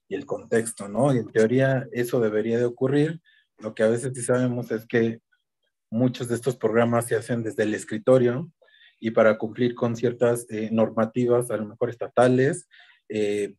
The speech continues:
lineamientos nacionales e internacionales, pero a veces no consideran precisamente, eh, algunos municipios no lo con-, no consideran este componente de la participación ciudadana. Quizá en el tema de organizar algo mejor,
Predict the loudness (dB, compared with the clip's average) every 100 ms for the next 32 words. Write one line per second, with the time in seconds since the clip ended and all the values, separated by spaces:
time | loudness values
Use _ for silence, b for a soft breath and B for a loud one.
0 | -8 -4 0 2 2 2 0 2 0 0
1 | -4 -6 -4 -2 0 2 2 2 0 -6
2 | -6 -4 -2 -2 -2 2 2 4 0 -4
3 | B B B _ 0 4 4 4 2 -2
4 | -2 -2 -4 -8 _ -2 -2 -2 -2 -2
5 | -2 -4 -8 -12 -8 -8 -6 -2 0 0
6 | 2 2 2 -8 B B _ -4 -2 0
7 | -2 -2 0 2 2 2 0 -2 -6 -4
8 | -2 0 0 -2 -6 -6 -4 -2 -2 -4
9 | -2 0 -2 -4 -10 -16 -16 _ -8 -6
10 | -6 -2 -2 -2 -6 -10 -10 -16 -12 -12
11 | -10 -8 -2 -2 0 -2 -4 -6 B B
12 | B _ -4 -2 2 2 4 4 2 2
13 | 2 4 2 2 0 -4 -8 -2 -2 -2
14 | -2 -4 -2 2 2 2 -2 -6 -8 -2
15 | 0 0